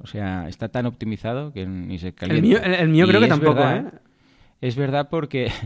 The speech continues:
Speaker 1: <laughs> es verdad porque los de los niños y el de Laura son MacBook Airs y, y no se calientan nada. Es una pasada, una pasada. Bueno, ahí queda. Venga, Alex,
Speaker 2: Muy
Speaker 1: cuéntame,
Speaker 2: bien.
Speaker 1: mientras yo subo las fotos, cuéntame tu siguiente truqui.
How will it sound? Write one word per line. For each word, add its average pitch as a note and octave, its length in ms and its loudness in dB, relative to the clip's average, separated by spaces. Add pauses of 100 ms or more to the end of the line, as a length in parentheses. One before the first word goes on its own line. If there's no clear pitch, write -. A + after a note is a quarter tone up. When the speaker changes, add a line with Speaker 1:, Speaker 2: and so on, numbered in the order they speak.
(140)
Speaker 1:
<laughs> - 320 -20
es B2+ 140 -4
verdad B2+ 300 0
porque C#3+ 340 -2
los A#2 280 -4
de G#2 600 -2
los G2+ 280 -6 (100)
niños C#3 580 -2
y G2 380 -6
el F2+ 100 -6
de F#2 100 -4
Laura E3+ 400 -4
son A2 260 -6
MacBook G2 340 -8
Airs D#3+ 420 -6
y, F#2+ 640 -6
y F#2 100 -10
no F2+ 60 -8
se F#2+ 160 -14
calientan D3 480 -8 (120)
nada. F2 600 -8
Es - 80 -20
una - 100 -18
pasada, - 400 -20 (160)
una - 60 -16
pasada. - 260 -20 (640)
Bueno, F#3+ 160 4
ahí F3+ 120 4
queda. F2+ 340 0
Venga, G#3+ 200 6
Alex, - 420 -2
Speaker 2:
Muy - 60 -20
Speaker 1:
cuéntame, G#3 420 2
Speaker 2:
bien. E3 100 -2
Speaker 1:
mientras D3 260 -4
yo F3 100 -4
subo E3+ 200 -4
las D#3+ 200 -2
fotos, G3 380 -6
cuéntame D3+ 720 -2
tu C3 140 -6
siguiente B2+ 440 -4
truqui. - 380 -10